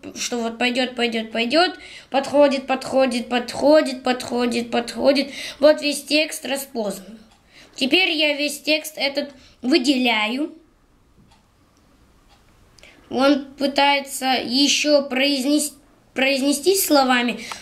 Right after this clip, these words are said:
но это мне не надо. Открываю программу Word и вставляю в программу Word весь мой текст. Видите? Вот мой текст, вот здесь он в Word теперь. Теперь начинаю работать с этим текстом.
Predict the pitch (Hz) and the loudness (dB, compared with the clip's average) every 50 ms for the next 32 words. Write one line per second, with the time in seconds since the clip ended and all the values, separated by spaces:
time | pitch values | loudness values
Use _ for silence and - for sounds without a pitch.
0 | - - 277 311 339 339 330 320 311 311 311 320 330 320 320 294 254 202 175 170 | -2 2 4 4 4 4 2 0 2 2 2 2 2 2 2 2 2 0 -4 -8
1 | 170 175 - _ _ _ _ _ _ _ - - - _ - - 269 277 - - | -14 -16 -16 _ _ _ _ _ _ _ -20 -20 -20 _ -2 -2 -2 -2 0 -2
2 | 311 320 302 311 294 285 277 277 269 262 269 269 254 254 269 277 269 269 262 247 | 0 2 2 2 2 2 0 -2 -4 -6 -6 -6 -4 0 0 0 2 2 0 -2
3 | 233 226 240 285 311 311 311 - - 285 269 - - 277 269 254 269 277 277 294 | -2 2 4 4 4 4 2 -4 -6 -6 -6 -4 -2 -2 0 0 2 2 2 2
4 | 311 302 - - - 277 269 240 247 262 277 277 294 294 285 254 220 220 269 294 | 2 0 -4 -6 -8 -8 -6 -4 0 0 2 2 2 0 -2 -4 -2 2 4 4
5 | 311 302 302 240 233 285 302 285 - 269 269 285 302 285 - 277 262 240 - - | 4 2 0 -2 -4 -2 -4 -2 -4 -2 0 0 0 0 0 -2 -2 -2 -4 -8
6 | - 226 226 285 311 302 381 381 370 254 254 220 - - - - - - - - | -10 -4 0 2 2 2 2 0 -2 -6 -8 -8 -8 -14 -18 -20 -20 -20 -20 -4
7 | - 269 302 202 254 269 262 262 269 254 - 202 208 208 - - - - - - | 2 4 4 4 2 -2 -4 -4 -4 0 0 0 0 0 -2 -10 -12 -12 -12 -12
8 | - - 180 196 196 226 254 254 247 - 285 294 285 - 269 269 262 226 233 247 | -12 -12 -10 -10 -4 -4 -4 -4 -2 -2 -2 -2 0 -2 -2 -2 -2 -2 0 2
9 | 254 240 226 214 202 208 202 - - - - 220 214 196 - - - - - - | 2 2 2 0 -6 -8 -8 -10 -8 -4 -2 -4 -4 -4 -10 -14 -18 -20 -20 -10
10 | - 254 247 311 339 349 339 330 311 - 285 285 285 330 294 285 277 262 240 247 | -6 -2 0 2 2 2 0 0 -2 -2 -2 0 0 0 0 0 0 -2 -2 -2
11 | 277 269 285 277 - - 262 269 262 - 277 269 269 - 262 240 226 - - - | 0 0 0 -2 -2 -2 -2 -2 -2 -2 -4 -4 -2 0 -2 -2 -2 -2 -10 -14
12 | - - 170 160 156 | -14 -14 -16 -16 -16